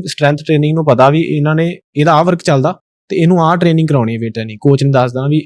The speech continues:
ਏਦਾਂ, ਏਦਾਂ ਕਰਾਉਣਾ, ਐਕਸਪਲੋਸਿਵ ਤੇ ਕੰਮ ਕਰਨਾ, ਕਿ ਮੈਕਸਿਮਮ ਸਟਰੈਂਥ ਤੇ ਕੰਮ ਕਰਨਾ। ਉਹ ਫਿਰ ਉਹਨੇ, ਤੁਹਾਡੇ ਜਿਹੜਾ ਸਟਰੈਂਥ ਕੋਚ ਆ, ਉਹਨੇ ਕਰਾਉਣਾ। ਹੁਣ ਸਾਡਾ ਕੀ ਆ, ਸ-, ਆਹ ਸਾਡੇ ਮੇਰੇ ਕੋਚ ਸਾਹਿਬ ਆ ਸਰਬਜੀਤ ਸਿੰਘ ਨਾ,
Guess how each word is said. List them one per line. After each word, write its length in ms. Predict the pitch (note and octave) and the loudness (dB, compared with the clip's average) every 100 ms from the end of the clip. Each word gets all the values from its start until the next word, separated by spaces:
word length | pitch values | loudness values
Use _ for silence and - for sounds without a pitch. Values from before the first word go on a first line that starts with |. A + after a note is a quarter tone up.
| - | -2
ਏਦਾਂ, 200 | C3 C3 | -2 0
ਏਦਾਂ 220 | C3 C3+ | 0 -2
ਕਰਾਉਣਾ, 280 | B2+ B2 C#3 | -2 -4 -4
ਐਕਸਪਲੋਸਿਵ 460 | C#3 - B2+ C3+ D3+ | -6 -4 -2 0 0
ਤੇ 80 | |
ਕੰਮ 220 | D3+ C#3+ C#3+ | 2 0 2
ਕਰਨਾ, 300 | C#3+ D3+ D#3+ _ _ _ - | 2 0 -4 _ _ _ -2
ਕਿ 340 | D3+ C#3+ C#3+ - - | 2 2 0 -4 -4
ਮੈਕਸਿਮਮ 360 | C#3 C#3 - F3+ | 0 0 0 -2
ਸਟਰੈਂਥ 320 | - C#3+ C#3+ E3+ | 0 -4 -2 -2
ਤੇ 80 | |
ਕੰਮ 180 | D#3+ D#3 | 0 0
ਕਰਨਾ। 240 | C#3+ C#3+ F3 - | 0 0 -2 -2
ਉਹ 320 | E3 G3 G3 _ | 0 0 -4 _
ਫਿਰ 160 | - F#3+ | -2 0
ਉਹਨੇ, 240 | F#3 G3+ F3+ - - | 2 2 0 -6 -20
ਤੁਹਾਡੇ 440 | - D#3+ D3+ D3 | -2 0 2 2
ਜਿਹੜਾ 160 | C#3+ D3+ | 2 0
ਸਟਰੈਂਥ 280 | - C#3+ C#3+ | -2 -4 -2
ਕੋਚ 180 | D#3+ D#3 | -2 0
ਆ, 40 | |
ਉਹਨੇ 120 | D3+ | -2
ਕਰਾਉਣਾ। 220 | D#3 B2 F#2 - | -2 -4 -6 -2
ਹੁਣ 100 | F3 | 0
ਸਾਡਾ 300 | D3 D#3 F#3 | 2 2 0
ਕੀ 180 | F#3 F#3+ | 2 2
ਆ, 100 | E3 | 0
ਸ-, 100 | C3 D3 | 0 0
ਆਹ 320 | D#3 - D3+ | -2 -2 -4
ਸਾਡੇ 320 | - D3 D3+ | 0 2 2
ਮੇਰੇ 180 | D3+ D3+ | 2 2
ਕੋਚ 220 | D3+ C#3+ | 2 2
ਸਾਹਿਬ 160 | D3+ D3+ | 2 2
ਆ 100 | C#3 | 0
ਸਰਬਜੀਤ 400 | D#3 C3+ C3 B2 | -2 -2 -4 -6
ਸਿੰਘ 200 | C3 | -10
ਨਾ, 100 | C3 | -12